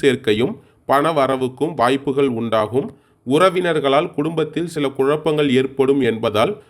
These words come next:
பொறுமையை கடைபிடிப்பது மிகவும் அவசியம். குடியிருக்கும் வீட்டை மாற்ற வேண்டியிருக்கும்.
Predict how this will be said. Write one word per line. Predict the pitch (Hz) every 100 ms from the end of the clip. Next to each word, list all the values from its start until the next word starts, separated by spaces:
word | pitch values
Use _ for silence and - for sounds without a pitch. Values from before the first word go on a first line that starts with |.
| _ -
பொறுமையை | 151 170 185 160 170 165
கடைபிடிப்பது | 139 143 147 135 127 127 135
மிகவும் | 180 123 143 131 147
அவசியம். | 113 117 - 101 117 202 - _
குடியிருக்கும் | - 175 202 185 165 160 156
வீட்டை | 139 156 151 165
மாற்ற | 147 135 147 160
வேண்டியிருக்கும். | 139 135 135 113 101 117 185